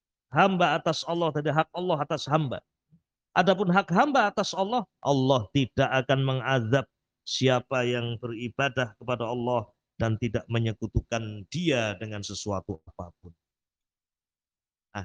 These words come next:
di sini menunjukkan bahwa dakwah itu adalah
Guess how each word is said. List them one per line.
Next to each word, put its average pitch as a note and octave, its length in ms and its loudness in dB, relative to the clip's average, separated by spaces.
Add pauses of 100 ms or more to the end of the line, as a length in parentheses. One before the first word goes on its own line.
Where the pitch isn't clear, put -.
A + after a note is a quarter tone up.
di A2 80 -8
sini G#2+ 480 -6 (400)
menunjukkan A#2 640 -4 (160)
bahwa A#2 400 -6 (320)
dakwah B2 720 -2
itu F3 400 -2
adalah B2+ 560 0